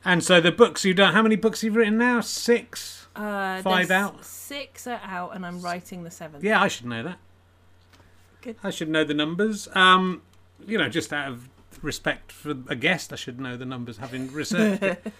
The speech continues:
Speaker 2: <laughs>
Speaker 1: Which is the best one for people to buy for their nine to thirteen-year-old children?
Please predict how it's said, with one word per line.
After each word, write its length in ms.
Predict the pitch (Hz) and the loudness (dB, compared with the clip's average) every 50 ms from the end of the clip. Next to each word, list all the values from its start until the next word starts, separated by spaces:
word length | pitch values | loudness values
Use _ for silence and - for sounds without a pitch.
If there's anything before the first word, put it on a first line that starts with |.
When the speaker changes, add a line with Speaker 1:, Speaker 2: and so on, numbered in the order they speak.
| - - | -20 -20
Speaker 2:
<laughs> 180 | - - - | -20 -8 -2
Speaker 1:
Which 400 | 151 165 208 208 - - - - | 4 6 6 6 6 4 0 0
is 180 | 196 185 156 147 | 2 2 2 2
the 120 | 175 165 | 0 0
best 360 | 156 - 185 175 - - - | 2 2 0 0 0 -2 -8
one 380 | 170 170 175 165 151 143 143 135 | -6 -2 -2 0 0 -2 -4 -6
for 140 | - - 131 | -10 -14 -4
people 300 | - 156 151 151 147 120 | -2 -2 -2 -2 -2 -4
to 80 | 147 | -4
buy 460 | 135 127 160 147 147 139 127 135 147 131 | -4 -2 -2 0 2 0 0 0 -4 -6
for 220 | - - 139 135 | -8 -8 -6 -6
their 420 | 123 131 135 127 127 127 123 120 110 | -4 -2 -2 0 0 0 -2 -4 -6
nine 500 | - 143 143 139 135 135 135 127 127 123 - - | -8 -4 -4 -2 -2 -2 -4 -6 -6 -8 -10 -12
to 140 | - 139 123 | -12 -12 -10
thirteen-year-old 1080 | - - 135 127 123 - - 135 127 131 131 127 123 123 123 120 120 120 113 - - _ _ _ _ _ _ - _ _ _ _ _ _ _ | -8 -8 -8 -8 -10 -10 -10 -8 -8 -8 -8 -8 -8 -8 -6 -6 -6 -8 -10 -12 -18 _ _ _ _ _ _ -20 _ _ _ _ _ _ _
children? 440 | - 123 117 120 107 - 123 117 | -16 -14 -14 -14 -14 -16 -20 -20